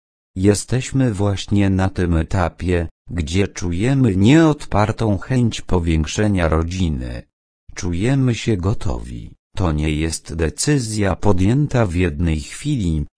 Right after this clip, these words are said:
pod napływem emocji. W ostatnich trzech latach mieliśmy przyjemność poznać dwa związki podobne do naszego z dziećmi. Widząc to,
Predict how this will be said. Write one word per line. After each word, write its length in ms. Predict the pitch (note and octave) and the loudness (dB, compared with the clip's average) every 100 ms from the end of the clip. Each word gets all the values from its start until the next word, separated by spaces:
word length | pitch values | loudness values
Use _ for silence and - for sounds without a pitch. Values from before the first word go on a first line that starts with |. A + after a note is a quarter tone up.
| _ | _
pod 260 | F#2+ F#2 D#2+ | 0 0 0
napływem 840 | E2+ - A2 C3 A#2 F2 D2+ D2+ | -2 -2 2 2 2 0 0 0
emocji. 800 | E2+ E2+ F2+ - - - B1+ - _ _ _ _ - | 2 2 0 -2 -6 -6 -8 -12 _ _ _ _ -12
W 160 | E2 | -4
ostatnich 760 | E2 - - C#3 - A2 F#2 - | -2 -2 -2 -2 0 0 0 -4
trzech 360 | - - G#2 - | -6 -4 -4 -2
latach 540 | D#2 D#2 E2+ D2+ - | -2 -2 -2 -4 -2
mieliśmy 720 | A2 A2 E2 C#2+ - D2 D#2 | 0 0 -2 -6 -4 -2 -2
przyjemność 1040 | - - G2+ G2 B2 G#2 G#2 G2+ - - - | -4 -4 -2 2 2 2 2 0 -4 -12 -6
poznać 600 | - E3+ C#3+ C#3 A#2+ E2+ | 2 2 4 0 -2 -6
dwa 320 | D2+ F#2+ G2+ | -2 0 0
związki 720 | E2+ E2 F2 C2+ - - G2 | 0 -2 -2 -2 -4 -4 -6
podobne 760 | - E2+ D2 A2 B2+ C3+ C3+ A#2 | -2 -2 0 0 0 0 2 2
do 180 | F#2+ G2 | 2 4
naszego 640 | G2+ F#2+ - D#2 D2 D2 | 2 2 0 -2 0 -2
z 100 | D2+ | -2
dziećmi. 800 | D#2 E2 G#2 - - E2 C#2+ C2 _ _ _ _ - | -6 -4 -4 -6 -4 -2 -2 -6 _ _ _ _ -8
Widząc 720 | F2+ C3+ A2+ G2 E2 D#2 - | -4 -2 0 2 2 -2 -4
to, 280 | D2+ D2+ | -4 -4